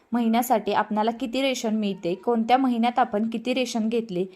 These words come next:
शेतकरी कार्डधारकांना महिन्यासाठी किती रक्कम आली यासह ई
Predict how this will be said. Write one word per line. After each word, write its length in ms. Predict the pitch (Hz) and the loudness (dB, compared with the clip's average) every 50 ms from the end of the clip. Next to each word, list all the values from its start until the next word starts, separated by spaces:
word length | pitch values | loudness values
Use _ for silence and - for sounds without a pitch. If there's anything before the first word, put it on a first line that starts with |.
| - - - _ - | -16 -20 -20 _ -8
शेतकरी 460 | - - 247 233 240 - 214 220 247 | 0 2 2 2 2 2 2 2 2
कार्डधारकांना 840 | 233 - 220 220 208 214 208 233 226 220 220 220 226 226 214 185 196 | 4 4 4 4 4 2 0 0 -2 0 0 2 2 2 2 2 2
महिन्यासाठी 600 | 220 226 226 208 202 214 226 - 240 220 - 233 | 2 2 2 2 0 -2 -2 -2 -4 -4 -4 -6
किती 300 | - - 226 233 277 285 | -8 -8 -4 -2 0 0
रक्कम 360 | 277 277 277 226 226 226 233 | 0 2 2 2 2 4 2
आली 280 | 233 214 196 185 202 | 2 2 0 0 0
यासह 500 | 226 226 226 240 233 - 240 214 185 175 175 - | 2 2 2 2 0 -2 -2 -2 -2 -4 -4 -6
ई 120 | - 233 | -8 -10